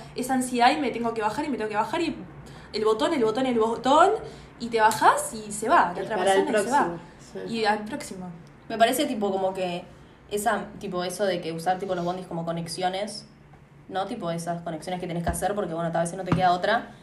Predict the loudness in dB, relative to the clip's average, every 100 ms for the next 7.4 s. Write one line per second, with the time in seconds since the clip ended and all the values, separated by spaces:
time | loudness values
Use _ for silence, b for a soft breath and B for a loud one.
0 | B B B -20 -6 2 4 4 2 4
1 | 4 4 2 0 0 -2 -2 0 0 0
2 | -2 -2 -2 -6 -6 -8 -8 -6 -6 -6
3 | -10 -16 -14 -8 -6 -6 -6 -2 -2 2
4 | 2 4 2 0 0 2 2 2 -2 -2
5 | -2 -4 -10 -8 0 2 4 2 2 0
6 | 0 6 8 6 4 2 2 -2 -2 -2
7 | -2 -2 -4 -8